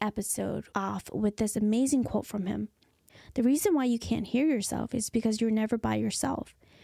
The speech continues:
You're always in a crowded space, physically or mentally. Turn the volume down.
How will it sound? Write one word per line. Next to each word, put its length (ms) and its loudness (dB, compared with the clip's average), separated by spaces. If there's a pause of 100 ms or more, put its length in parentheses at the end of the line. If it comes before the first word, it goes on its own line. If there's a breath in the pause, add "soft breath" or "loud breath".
(360 loud breath)
You're 140 4
always 400 2
in 100 4
a 60 2
crowded 380 -2
space, 520 -2 (100)
physically 560 2
or 120 0
mentally. 680 -2 (520 soft breath)
Turn 420 2
the 80 2
volume 400 2
down. 420 -4